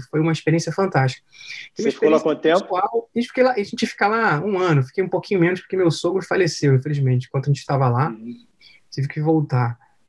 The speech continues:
Speaker 1: Mas foi uma experiência pessoal, é, fantástica, de morar num país envolvido, nunca tinha morado fora, né? É, recém-casado, numa cidade legal, a gente curtiu muito. Então, é um ano que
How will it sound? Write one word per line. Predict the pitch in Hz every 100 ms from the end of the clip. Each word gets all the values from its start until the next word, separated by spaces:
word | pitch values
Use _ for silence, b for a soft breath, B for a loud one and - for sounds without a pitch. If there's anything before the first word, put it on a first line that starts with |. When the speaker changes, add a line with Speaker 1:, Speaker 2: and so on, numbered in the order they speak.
| -
Speaker 1:
Mas | 135 135 127
foi | - 160
uma |
experiência | 165 165 165 180 175
pessoal, | - 180 180 165 143 165 196 180 143 135 -
é, | 160 -
fantástica, | - 202 208 143 131 123 - - 139
de | 131 135
morar | 131 139 139
num |
país | 131 - 147 135
envolvido, | 135 120 131 175 160
nunca | 151 156
tinha | 151
morado | 143 139 139 - -
fora, | 165 156 143
né? | 160 185 _ b b _ -
É, | 139
recém-casado, | 135 139 - 147 120 117 135 170 165 139 135
numa | 135 139
cidade | - 139 135 135
legal, | 117 131 147 170 151 147
a | 135
gente | 139 147 -
curtiu | 143 123 165
muito. | 170 165 156 131 -
Então, | 139 - 147
é |
um | 151
ano | 165 165
que | - 170 139